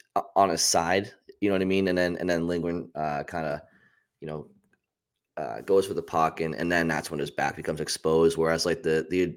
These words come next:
the Giovanni Smith one on Marchand, I was like, you saw numbers the whole way. Um, I think the, the length of time where numbers are being shown, I think, makes a difference in this situation. Uh,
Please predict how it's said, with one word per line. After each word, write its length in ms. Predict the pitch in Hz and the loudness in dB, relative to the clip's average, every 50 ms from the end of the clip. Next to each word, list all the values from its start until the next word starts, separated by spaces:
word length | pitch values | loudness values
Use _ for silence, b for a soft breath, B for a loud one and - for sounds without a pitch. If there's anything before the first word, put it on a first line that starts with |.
| - _ | -4 _
the 80 | - 85 | -2 -2
Giovanni 460 | 80 92 95 95 92 92 90 85 85 | 0 0 2 2 2 0 0 0 -2
Smith 320 | - - - 92 90 - | -2 0 0 -2 0 0
one 100 | 90 87 | 0 0
on 120 | 82 80 78 | 0 0 2
Marchand, 520 | 80 82 82 85 - - 85 80 78 80 | 2 2 2 2 0 -2 -2 -2 0 0
I 100 | 82 82 | 0 0
was 120 | 82 80 | 2 2
like, 180 | 82 80 76 b b b b b b b b _ _ _ _ _ _ - | 0 0 -2 b b b b b b b b _ _ _ _ _ _ -2
you 120 | 101 104 | 0 2
saw 140 | - 101 95 | 4 4 4
numbers 300 | 92 87 87 85 82 - | 4 4 2 2 0 0
the 60 | 80 | 2
whole 180 | 82 80 76 76 | 2 4 4 4
way. 340 | 78 78 80 90 98 104 - _ _ _ _ _ _ _ _ _ _ - | 4 4 4 2 0 -2 -8 _ _ _ _ _ _ _ _ _ _ 2
Um, 400 | 92 92 90 87 85 85 82 - | 4 4 4 4 2 0 0 2
I 140 | 92 104 104 | 2 2 4
think 320 | - 113 113 104 - - - _ _ _ _ _ _ _ - | 4 4 4 2 0 -4 -12 _ _ _ _ _ _ _ -4
the, 140 | - - - | -4 -4 0
the 140 | 104 110 107 | 0 2 4
length 280 | 98 104 104 104 104 | 4 4 4 4 2
of 100 | 101 87 | 0 -2
time 300 | - - 92 87 92 95 | -2 -2 0 0 0 0
where 120 | 90 90 87 | 0 -2 -2
numbers 280 | 87 87 85 90 82 | -2 0 0 0 0
are 40 | 85 | 0
being 180 | 80 85 80 80 | -2 -2 -4 -4
shown, 360 | - - 90 85 85 90 87 | -4 -2 -2 0 0 0 0
I 60 | 85 | 0
think, 200 | 80 92 85 - | 0 -2 -2 -2
makes 160 | 85 85 - | -4 -4 -4
a 40 | 82 | -2
difference 380 | 82 92 87 - 98 95 92 - | -2 -2 -2 0 -2 -2 -2 -2
in 60 | 95 | -2
this 120 | 101 98 | -2 0
situation. 720 | - 104 98 - 104 104 104 104 104 - 113 113 117 117 b b b b b b b b _ | 0 0 0 2 2 4 4 4 2 0 -2 -2 -4 -6 b b b b b b b b _
Uh, 500 | - 82 85 85 85 85 82 80 78 78 | -4 -2 -2 0 0 0 0 0 -2 -4